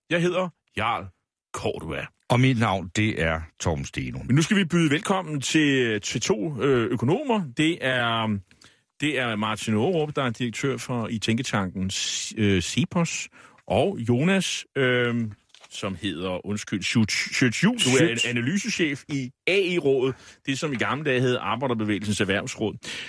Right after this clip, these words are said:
Speaker 1: Og grunden til, at vi har spurgt, om I havde lyst til at,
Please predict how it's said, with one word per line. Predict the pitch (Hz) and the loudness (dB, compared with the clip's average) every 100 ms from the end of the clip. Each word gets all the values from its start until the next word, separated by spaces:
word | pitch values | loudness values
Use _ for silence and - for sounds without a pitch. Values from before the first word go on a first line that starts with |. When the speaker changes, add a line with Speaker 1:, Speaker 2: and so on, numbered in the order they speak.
| - - _ | -16 -20 _
Speaker 1:
Og | - 123 | 0 2
grunden | 151 208 | 4 2
til, | - | 2
at | 185 | 2
vi | 175 | 2
har | 151 131 113 113 | 2 2 0 -4
spurgt, | - 147 160 | -4 -2 0
om | 147 | 0
I | |
havde | 135 135 | 0 0
lyst | 135 - | -2 -4
til | |
at, | 160 | -4